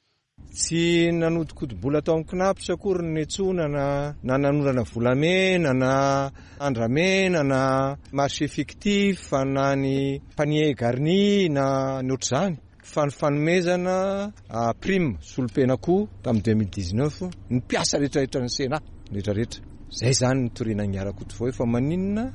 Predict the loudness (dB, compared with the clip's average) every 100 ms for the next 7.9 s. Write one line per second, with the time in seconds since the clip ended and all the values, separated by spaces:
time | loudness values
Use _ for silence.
0 | -10 -2 2 4 4 4 0 0 0 0
1 | 0 0 -2 -2 -2 -2 -4 -4 -2 -2
2 | -2 -2 -6 -10 -10 -6 -6 -2 0 0
3 | -2 -6 -8 -4 -2 -2 -4 0 0 0
4 | -2 -2 -2 -2 -2 -2 -2 -6 -8 -4
5 | -4 -2 -2 -2 -2 -4 -2 -2 -2 -4
6 | -10 -12 -8 -8 -6 -4 -2 -2 -2 -2
7 | -4 -8 -12 -10 -8 -6 -4 -4